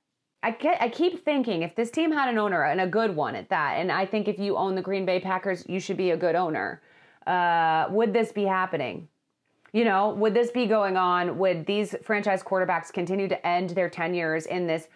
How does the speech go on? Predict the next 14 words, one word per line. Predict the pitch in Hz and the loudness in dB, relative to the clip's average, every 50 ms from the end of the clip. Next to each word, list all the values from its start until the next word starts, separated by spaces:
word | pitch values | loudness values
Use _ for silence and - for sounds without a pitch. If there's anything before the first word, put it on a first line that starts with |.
| _ _ _ | _ _ _
storied | - - 220 208 202 196 175 165 156 | -4 0 2 2 2 2 0 -2 -2
franchise | - 196 185 185 180 - 165 147 147 147 | -2 -2 -2 -2 -2 -2 -2 -2 -2 -2
this | - 156 160 156 | -4 -8 -8 -2
way? | - 151 139 139 139 139 - - - - _ _ | -2 0 2 0 0 -2 -8 -18 -20 -20 _ _
And | - 202 196 196 185 185 185 180 180 180 170 160 - - _ _ _ _ _ _ _ | -4 -2 0 0 2 2 2 2 0 0 -2 -4 -8 -14 _ _ _ _ _ _ _
I | 190 202 208 | 0 0 0
have | 202 202 214 226 247 262 247 | 0 0 0 0 0 0 0
to | - 247 | 0 2
imagine | 233 220 214 202 196 190 190 185 185 170 170 | 2 2 2 0 0 -2 -2 -2 -2 0 0
that | 170 165 165 | 0 0 -2
at | 170 170 | 0 -2
the | 180 | -2
very | 160 156 202 190 196 190 196 190 180 | 0 0 0 2 2 2 2 2 2
least, | 170 180 175 160 160 156 - - | 0 0 -2 -2 -4 -6 -10 -20